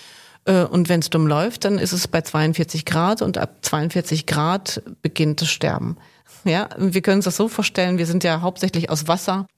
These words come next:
und aus Eiweißen bestehen wir. Und diese Eiweiße, äh, die, die verformen sich bei Hitze, ne? Also, weiß nicht, ob,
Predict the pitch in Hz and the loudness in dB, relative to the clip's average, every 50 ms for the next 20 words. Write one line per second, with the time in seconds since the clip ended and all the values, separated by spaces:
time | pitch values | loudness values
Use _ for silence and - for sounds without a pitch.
0 | _ - - - 180 - - - - 165 190 214 208 226 214 214 214 - - 226 | _ -20 -14 -6 -4 -4 -4 -2 0 2 2 2 2 2 0 0 0 0 0 0
1 | 190 202 - - 208 196 202 208 185 185 190 170 175 - - - - - - - | 0 0 -2 0 2 2 4 4 4 4 2 2 0 -2 -8 -14 -12 -14 -12 -8
2 | - 185 170 185 160 175 - - 175 214 254 214 185 165 151 165 170 - - 175 | -2 0 2 2 2 2 0 2 2 2 2 2 2 2 2 0 -2 0 0 2
3 | 170 170 - - - 175 175 175 175 165 - 175 175 - - 175 175 - - 170 | 2 2 0 -2 0 2 2 2 2 0 -2 -4 -6 -4 -4 -6 -4 -2 -2 -2
4 | - - 214 214 208 202 190 170 190 156 - - 160 160 165 160 - - - - | 0 2 2 2 4 2 2 0 -2 -4 -4 -2 -2 -2 -2 -2 -4 -4 -4 -4
5 | 139 - 160 160 175 208 233 - - 185 156 165 160 160 156 147 123 - - 190 | -4 -2 -2 0 0 0 0 0 0 -2 0 2 0 0 0 -2 -4 -2 -4 -4
6 | 185 202 190 175 160 - - - - - - - | 0 0 0 0 -2 -4 -8 -10 -12 -16 -20 -20